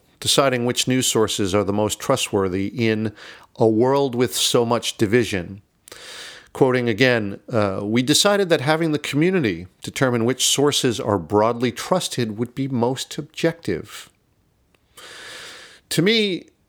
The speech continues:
this is more proof that just shows that they don't get it.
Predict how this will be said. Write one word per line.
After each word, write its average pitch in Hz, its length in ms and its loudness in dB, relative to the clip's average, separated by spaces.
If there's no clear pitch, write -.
this 160 420 2
is 160 540 0
more 180 460 2
proof - 800 -2
that 127 140 2
just 156 200 2
shows 113 880 0
that - 140 -20
they 135 100 2
don't 175 240 -4
get 190 200 0
it. - 340 -10